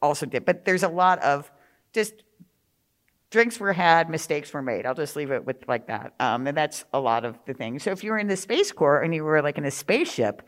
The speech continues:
there'd be a lot less opportunity to get in trouble, I guess, than if you were a young enlisted Marine, um, on Okinawa, Japan, that, like, left base and, like, went and drank in town, right?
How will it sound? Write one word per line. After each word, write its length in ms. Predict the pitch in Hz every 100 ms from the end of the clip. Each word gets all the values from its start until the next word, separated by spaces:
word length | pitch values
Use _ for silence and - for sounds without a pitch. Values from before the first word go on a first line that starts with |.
| - - _ _ _ _ -
there'd 120 | 190
be 100 | 185
a 60 | 180
lot 220 | 175 180
less 200 | 165 165
opportunity 600 | - 156 143 170 143 135
to 80 | 131
get 160 | 131 117
in 60 |
trouble, 440 | 120 113 101 127 - -
I 120 | 113
guess, 240 | 120 127
than 120 | 156
if 140 | 147 143
you 120 | 160
were 240 | 165 160 -
a 80 | 151
young 460 | 147 156 160 156 - - _
enlisted 540 | 170 165 190 190 185 170
Marine, 600 | 151 147 151 143 143 135
um, 180 | 143 135
on 160 | 123 139
Okinawa, 560 | - 165 165 151 143 143
Japan, 800 | 143 - 151 139 135 135 131 131 - -
that, 140 | 151
like, 180 | 123 139
left 280 | 143 143 -
base 320 | 135 123 127
and, 100 | 123
like, 200 | 120 120
went 200 | 135 127 -
and 100 | 127
drank 280 | 117 113 120
in 60 |
town, 400 | 120 98 90 - -
right? 220 | 110 101